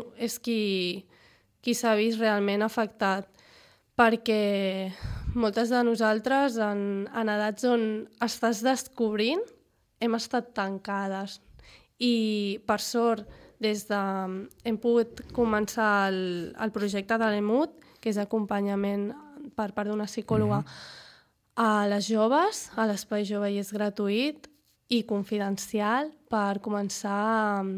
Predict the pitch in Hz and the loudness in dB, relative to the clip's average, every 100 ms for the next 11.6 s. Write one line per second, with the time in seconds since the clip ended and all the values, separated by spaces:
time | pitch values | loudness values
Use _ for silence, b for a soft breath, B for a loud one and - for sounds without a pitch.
0 | 190 _ _ _ _ - _ - - 233 | -8 _ _ _ _ -20 _ -10 0 2
1 | 208 214 220 226 202 190 220 208 220 208 | 2 2 4 4 2 0 -4 -2 -4 -4
2 | - 226 220 226 - 220 208 202 196 208 | 2 4 6 4 2 2 2 0 0 0
3 | 202 214 202 190 - 202 202 208 214 - | 0 2 0 -2 -4 -2 0 0 -2 -4
4 | 202 196 196 196 196 B B B - 226 | -4 -2 -2 -4 -6 B B B 0 2
5 | 214 214 240 247 208 202 196 190 196 190 | 4 2 2 2 2 0 0 2 2 0
6 | 196 190 - 220 202 214 208 214 214 - | -2 -6 -6 -10 -8 -8 -8 -8 -8 -6
7 | 233 220 214 - - - - 359 - _ | -4 -2 -4 -6 -12 -18 -20 -20 -20 _
8 | _ _ _ - 240 - 247 240 226 226 | _ _ _ -6 -4 0 0 2 2 0
9 | 226 247 247 - 226 214 208 214 220 - | 2 2 0 0 0 2 2 2 -2 -2
10 | 226 220 208 208 220 208 202 214 214 202 | 0 0 -2 -4 -4 -4 -2 0 0 -2
11 | - 190 190 190 - 190 | -4 -6 -4 -6 -6 -8